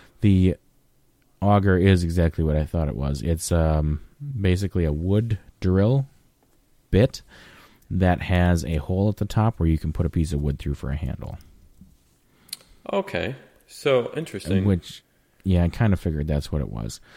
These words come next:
Speaker 1: So I think that's gonna be not as helpful as other stuff.
Speaker 2: Okay.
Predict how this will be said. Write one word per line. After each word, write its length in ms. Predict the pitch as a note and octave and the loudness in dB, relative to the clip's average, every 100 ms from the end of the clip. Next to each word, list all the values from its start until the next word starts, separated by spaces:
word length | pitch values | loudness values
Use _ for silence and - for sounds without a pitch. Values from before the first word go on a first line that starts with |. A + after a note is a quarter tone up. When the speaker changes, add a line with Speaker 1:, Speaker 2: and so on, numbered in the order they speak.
| - - | -20 -20
Speaker 1:
So 320 | - - G2 F2+ | -4 4 4 6
I 160 | G2 | 4
think 220 | G2 F#2 | 4 2
that's 320 | F2 E2+ D2+ - | 2 2 0 0
gonna 180 | E2+ | 0
be 360 | D2+ D2 C#2+ C#2 D#2+ _ _ | 2 2 2 0 -4 _ _
not 440 | E2 E2 D#2+ D#2 - | 0 2 2 0 -2
as 220 | D2+ D2 | -4 -2
helpful 360 | D2 C2+ - | -4 -4 -4
as 100 | C2 - | -4 -4
other 180 | A#1 A1+ | -10 -10
stuff. 360 | - A1 - - - - _ - | -10 -12 -12 -20 -20 -20 _ -18
Speaker 2:
Okay. 320 | - - F2 | -12 -6 -6